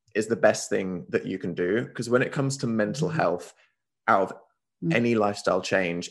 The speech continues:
Speaker 1: anything you can learn in therapy, anything scientific, the most profound way of supporting yourself emotionally is just feeling a connection to others. And hey, I, I'm the introvert guy. I don't wanna say this, <laughs> you know, I'm gonna complain about how exhausting I find it,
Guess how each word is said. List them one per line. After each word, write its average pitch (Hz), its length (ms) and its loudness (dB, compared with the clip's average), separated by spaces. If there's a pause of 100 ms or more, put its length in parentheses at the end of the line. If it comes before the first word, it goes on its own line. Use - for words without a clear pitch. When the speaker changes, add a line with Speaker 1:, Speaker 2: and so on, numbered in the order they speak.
Speaker 1:
anything 123 360 0
you 110 80 -2
can 104 180 -4
learn 101 200 0
in 92 100 -2
therapy, 92 560 0
anything 110 400 -2
scientific, 104 640 0 (300)
the 110 60 2
most 113 340 4
profound 110 600 4
way 104 300 8
of - 200 0
supporting 101 500 0
yourself 98 580 0
emotionally 104 680 0 (280)
is 139 120 0
just - 220 -2
feeling 104 400 2
a 92 40 -2
connection 92 580 -2
to - 140 -2
others. 82 360 2
And 110 140 2
hey, 127 220 8
I, 127 160 10 (160)
I'm 139 120 8
the 156 140 8
introvert 143 420 8
guy. 104 180 10
I 131 80 10
don't 143 100 12
wanna 160 120 8
say 156 180 8
this, 190 320 4 (100)
<laughs> - 100 -4
you - 120 6
know, 165 200 12
I'm 156 280 10
gonna 156 180 10
complain 147 400 8
about 135 160 12
how 135 120 10
exhausting 135 440 6
I 123 80 8
find 135 260 6
it, 113 160 6